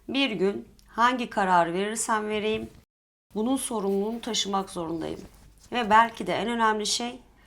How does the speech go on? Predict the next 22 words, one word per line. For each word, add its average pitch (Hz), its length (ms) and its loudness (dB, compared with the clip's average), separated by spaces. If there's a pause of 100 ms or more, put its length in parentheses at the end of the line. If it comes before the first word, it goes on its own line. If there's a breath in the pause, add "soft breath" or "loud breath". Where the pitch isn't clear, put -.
(180 soft breath)
çocuk - 340 -6
için - 280 -6 (100)
en 220 160 0
sağlıklısının 170 920 0
ne 202 80 0
olduğuna 202 680 -2 (240)
akılcı - 560 -6 (240)
ve 170 200 -8 (100)
cesurca - 500 -10
karar 101 320 -8
verebilmek. - 680 -12 (520 loud breath)
Susup - 380 -2
oturmak 247 580 -2
mı, 269 280 -2 (420 soft breath)
gerçeği 202 500 2
herkese 196 460 -2
anlatmak 170 680 -6
mı? - 180 -12 (340)
Lütfen 202 400 -4 (120)
bana 170 340 -4
akıl - 320 -8
verin. - 260 -12